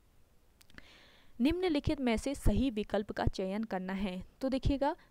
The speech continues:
जम्मू कश्मीर, जम्मू और कश्मीर में दोस मोचे महोत्सव मनाया जाता है, ये बिल्कुल करेक्ट है। तो करेक्ट, अ,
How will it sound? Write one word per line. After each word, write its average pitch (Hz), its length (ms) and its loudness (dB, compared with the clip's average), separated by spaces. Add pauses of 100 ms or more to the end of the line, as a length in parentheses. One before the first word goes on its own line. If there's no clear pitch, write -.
(100)
जम्मू 240 320 4
कश्मीर, 214 560 0
जम्मू 226 360 0
और 254 100 0
कश्मीर 220 480 -4
में 214 240 -2 (380)
दोस 233 460 2
मोचे 208 320 -2
महोत्सव 208 400 -2
मनाया 202 320 -2
जाता 196 280 -6
है, 226 160 -6 (160)
ये 202 100 2
बिल्कुल 196 320 -6
करेक्ट 190 380 -4
है। 226 220 -2 (640)
तो 208 80 -2
करेक्ट, 202 480 -4
अ, - 20 0